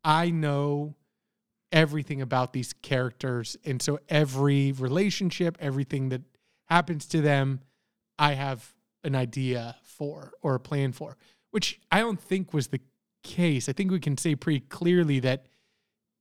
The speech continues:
for example, I wouldn't think that he would have written, may-, may-, maybe, do you think he wrote season one that, um, Greg was a,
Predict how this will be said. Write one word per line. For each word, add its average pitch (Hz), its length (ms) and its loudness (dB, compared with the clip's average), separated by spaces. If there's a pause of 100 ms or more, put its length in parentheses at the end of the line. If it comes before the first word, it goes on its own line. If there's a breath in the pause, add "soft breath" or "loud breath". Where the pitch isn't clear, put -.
(480)
for 165 220 4
example, 135 840 -2
I 143 100 4
wouldn't 160 360 4
think 156 280 -2
that 147 80 -4
he 147 240 -6
would 131 260 0
have 123 280 -6
written, 127 680 -4 (840)
may-, 170 260 -10
may-, 165 280 -2
maybe, 208 260 2
do 190 180 0
you 233 60 4
think 247 180 -2
he 247 120 0
wrote 165 680 4
season 185 400 6
one 151 480 2 (640)
that, 147 460 4
um, 135 420 4 (120)
Greg 143 420 4
was 135 200 -2
a, 135 60 -2